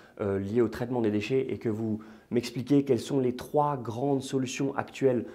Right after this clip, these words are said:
de traitement des déchets, soit vous avez affaire à un jury d'experts auquel vous n'apprenez rien, soit vous n'avez pas affaire à un jury d'experts pour lequel cas c'est beaucoup trop technique. Donnez-moi les grands problèmes et expliquez-moi en quoi votre solution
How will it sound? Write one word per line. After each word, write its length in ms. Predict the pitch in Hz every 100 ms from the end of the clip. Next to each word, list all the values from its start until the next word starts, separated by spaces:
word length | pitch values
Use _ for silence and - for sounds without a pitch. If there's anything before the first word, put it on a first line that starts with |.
| - -
de 60 |
traitement 340 | 113 123 117 110
des 80 | 104
déchets, 340 | 104 151 170 - -
soit 260 | - 185 190
vous 160 | 160
avez 120 | 139 135
affaire 260 | - 143
à 60 | 127
un 40 |
jury 220 | 113 120
d'experts 440 | 120 117 - 113 107 - - _ _ _
auquel 360 | - 101 110 104
vous 120 | 101
n'apprenez 320 | 101 - 101
rien, 260 | 98 117 160 - - -
soit 180 | - 139
vous 100 | 123
n'avez 220 | 110 107
pas 180 | 156 151
affaire 240 | 147 123
à 20 |
un 40 | 107
jury 180 | 107
d'experts 360 | 98 95 143 160 - - - - 76
pour 140 | 127
lequel 220 | 113 113 104
cas 120 | 147
c'est 140 | 139
beaucoup 220 | 113 120
trop 180 | 123 135
technique. 360 | 135 135 113 - - - -
Donnez-moi 340 | 120 139 123
les 120 | 95 87
grands 440 | - 113 131 156
problèmes 420 | 151 - 135 175 - - - _ _ - _ _ - - _ -
et 100 | 139
expliquez-moi 720 | 139 123 113 107 131 165 -
en 80 | 120
quoi 160 | 156
votre 160 | 135 113
solution 380 | 107 92 139